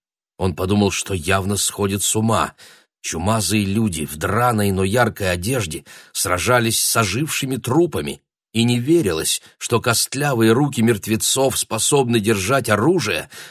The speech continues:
а молочно-белые запавшие глаза видеть. Кровь текшая из его ушей, биение пульса в висках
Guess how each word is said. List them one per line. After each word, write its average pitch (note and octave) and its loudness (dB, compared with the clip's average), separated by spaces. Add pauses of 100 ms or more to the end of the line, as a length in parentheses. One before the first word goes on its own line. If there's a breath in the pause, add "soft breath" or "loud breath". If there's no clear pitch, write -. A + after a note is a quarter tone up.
а A2 2
молочно-белые C3 4
запавшие A#2 2
глаза A2+ 2
видеть. B2 -2 (640)
Кровь A#2 2 (200)
текшая A2 0
из F#2+ -2
его A2 4
ушей, G#2 0 (340 loud breath)
биение A2+ 4
пульса B2 0
в G#2+ 2
висках A2 2